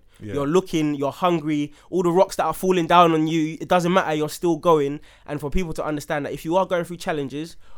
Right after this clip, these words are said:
Speaker 2: or if life does seem a little bit difficult, that's a good thing. That's building your character.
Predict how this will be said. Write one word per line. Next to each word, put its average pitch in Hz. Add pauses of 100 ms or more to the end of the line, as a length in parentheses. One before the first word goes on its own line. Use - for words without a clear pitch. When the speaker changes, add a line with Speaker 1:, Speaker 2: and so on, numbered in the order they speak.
(100)
Speaker 2:
or 151
if 151
life 170
does 175
seem 185
a 160
little 156
bit 123
difficult, 180 (180)
that's 170
a 165
good 165
thing. -
That's 147
building 156
your 135
character. 127